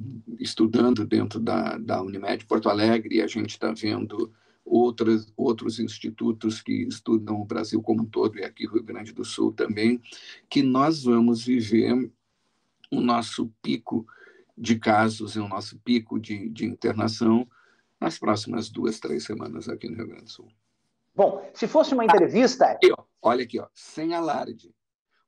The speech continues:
Speaker 1: porque nós tivemos tempo pra nos preparar pra isso.
Speaker 2: Preparar.
Speaker 1: E
Speaker 2: É
Speaker 1: acho
Speaker 2: verdade, é verdade.
Speaker 1: que conseguimos nos preparar. Ah, ah,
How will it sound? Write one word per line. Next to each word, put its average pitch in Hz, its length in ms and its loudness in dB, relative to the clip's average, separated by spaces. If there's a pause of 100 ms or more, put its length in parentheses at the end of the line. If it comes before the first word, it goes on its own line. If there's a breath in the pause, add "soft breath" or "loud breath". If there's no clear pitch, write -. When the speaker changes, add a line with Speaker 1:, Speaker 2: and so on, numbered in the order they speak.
Speaker 1:
porque 113 300 -8
nós 117 560 -8 (340)
tivemos 120 600 -8
tempo - 580 -8
pra 117 160 -6
nos 113 220 -8
preparar 104 500 -4
pra - 180 -4
isso. 110 100 0
Speaker 2:
Preparar. - 320 -12 (300)
Speaker 1:
E 139 160 4
Speaker 2:
É 120 40 6
Speaker 1:
acho 135 120 2
Speaker 2:
verdade, 127 460 2 (100)
é 117 80 -4
verdade. 120 500 -4 (260)
Speaker 1:
que - 80 -2
conseguimos 139 720 -8
nos 135 220 -8
preparar. 135 560 -4 (840 soft breath)
Ah, 110 360 -4
ah, 107 640 -10